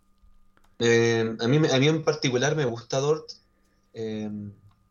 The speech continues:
es un jugador que, que aporta bastante en ambos lados de la cancha y me parece que es un buen,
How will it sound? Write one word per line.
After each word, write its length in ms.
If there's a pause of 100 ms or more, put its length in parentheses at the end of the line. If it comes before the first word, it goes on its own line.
(760)
es 120
un 120
jugador 560
que, 420 (420)
que 100
aporta 320
bastante 440
en 80
ambos 260
lados 260
de 60
la 140
cancha 540
y 400
me 400
parece 320
que 100
es 60
un 120
buen, 480